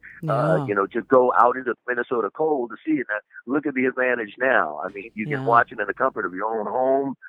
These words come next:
Speaker 1: you know, in your P Js or, or your jeans and sweats. Uh, you've got a front row seat for the whole family as many times as you want for fifteen dollars. So, uh, you can't beat that with a stick, as they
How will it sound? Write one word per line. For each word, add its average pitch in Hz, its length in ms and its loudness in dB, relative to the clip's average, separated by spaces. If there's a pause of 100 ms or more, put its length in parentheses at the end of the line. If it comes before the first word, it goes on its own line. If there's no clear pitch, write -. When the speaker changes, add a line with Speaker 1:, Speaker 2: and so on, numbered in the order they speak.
(160)
Speaker 1:
you 110 80 -4
know, 117 300 2
in 110 160 -2
your 95 120 -4
P 139 320 -4
Js 131 320 0
or, 98 100 0 (140)
or 95 120 -2
your 92 220 -4
jeans 127 340 -6
and 101 100 -4 (120)
sweats. 147 340 2 (420)
Uh, 92 220 4
you've 110 160 -4
got 104 160 6
a 101 60 2
front 151 320 0
row 139 200 -6 (140)
seat 131 300 -4 (360)
for 120 140 0
the 113 80 -2
whole 147 320 -2
family 113 500 -2
as 101 160 -4 (100)
many 135 160 -2
times 135 300 -2
as 117 100 -14
you 120 120 -6
want 107 280 0 (220)
for 110 120 -4
fifteen 123 440 -4
dollars. 80 440 2
So, 90 300 2 (280)
uh, 90 260 4
you 90 360 -8
can't 135 260 -4
beat 123 180 -6
that 120 240 0
with 104 100 -6
a 101 140 -4
stick, 87 280 -2
as 80 160 -8
they 78 120 -4